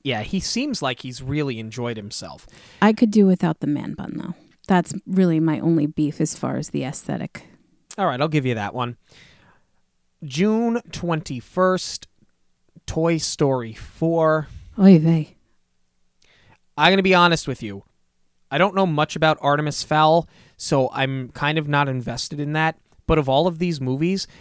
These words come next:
Speaker 1: this is the one that I'm least interested and least excited about. I thought that the way they ended the third movie was perfect, and I,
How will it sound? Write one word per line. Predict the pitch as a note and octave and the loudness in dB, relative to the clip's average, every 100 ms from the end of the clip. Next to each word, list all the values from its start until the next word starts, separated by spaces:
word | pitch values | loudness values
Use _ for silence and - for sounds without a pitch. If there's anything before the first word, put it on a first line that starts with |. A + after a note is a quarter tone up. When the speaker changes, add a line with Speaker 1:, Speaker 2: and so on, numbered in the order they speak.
| - - | -20 -4
Speaker 1:
this | D3+ - | -2 -2
is | G3 | -4
the | E3 | -4
one | D3 D3+ | -2 -2
that | C#3 | -4
I'm | A#2 G#2+ G#2+ | -4 -6 -6
least | C3 D#3+ - | -4 -4 -6
interested | D3 D3+ D#3 - - D3+ D3 | -6 -6 -6 -6 -4 -4 -6
and | B2+ G#2+ | -10 -10
least | G#2+ A#2+ - | -12 -12 -12
excited | B2 - G2 F2+ F2 | -12 -10 -10 -12 -14
about. | D#2+ D#2 - _ _ _ _ _ _ _ _ _ _ _ - - - _ _ - | -16 -18 -20 _ _ _ _ _ _ _ _ _ _ _ -20 -20 -20 _ _ -4
I | D3 E3+ | 0 2
thought | - F#3+ - | 6 6 6
that | F3+ | 2
the | D#3+ | 2
way | D#3 | 2
they | E3+ E3+ | 2 2
ended | D#3+ D3+ | 0 -2
the | C3+ | -6
third | - D3 C#3 | -2 -2 -2
movie | C#3 C3 | -4 -4
was | A#2+ A#2+ | -6 -4
perfect, | - F3 - G3 - - - - _ - | 0 0 0 -4 -6 -20 -20 -20 _ -4
and | C#3+ C#3 C3+ C#3 C3+ C3 | 0 2 0 -4 -6 -6
I, | A3+ A3+ | -8 -10